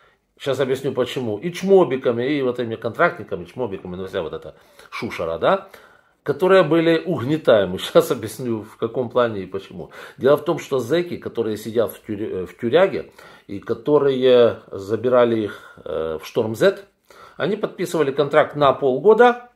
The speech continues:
после чего автоматически получали помилование. Вот так это было до буквально вчерашнего дня.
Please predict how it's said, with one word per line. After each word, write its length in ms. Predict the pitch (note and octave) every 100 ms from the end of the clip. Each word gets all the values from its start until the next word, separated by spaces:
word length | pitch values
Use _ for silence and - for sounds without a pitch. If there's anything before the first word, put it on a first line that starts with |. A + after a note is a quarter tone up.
| _ _ _ _ _ _ _ _ _ _ -
после 200 | D3+ E3
чего 220 | F3 F#3+
автоматически 640 | F3 C#3+ B2 E3+ D3+ -
получали 720 | - A2 G#2+ C3+ C3 C3 - -
помилование. 760 | C3 C#3 B2 F#2 E2 D#2 C#2 _ -
Вот 140 | G#2+ A2+
так 180 | -
это 180 | - A#2
было 320 | A2 C#3 C3
до 360 | G2 C3 C#3+ C#3+
буквально 380 | A#2 A#2 A#2 A#2
вчерашнего 580 | - G#2+ G2+ - G#2 A2
дня. 260 | D3+ D#2+